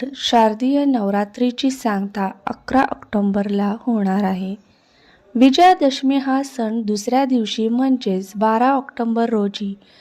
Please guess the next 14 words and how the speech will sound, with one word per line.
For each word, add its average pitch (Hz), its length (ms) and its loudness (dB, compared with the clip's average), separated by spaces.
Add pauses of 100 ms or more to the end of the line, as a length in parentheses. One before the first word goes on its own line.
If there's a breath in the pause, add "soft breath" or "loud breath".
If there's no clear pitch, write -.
(400 soft breath)
साजरा 233 520 2 (300)
केला 202 300 0
जाईल. 190 360 -8 (920)
मान्यतेनुसार 233 1000 2
घरामध्ये 226 760 2
घटस्थापना 262 800 0
केल्यानंतर 202 1040 0 (800 soft breath)
अखंड 311 400 2 (120)
ज्योती 226 340 0
पेटवली 196 520 0
जाते. 185 480 -4 (220)
अखंड 220 380 2 (100)
ज्योती 220 320 2
म्हणजे 233 520 2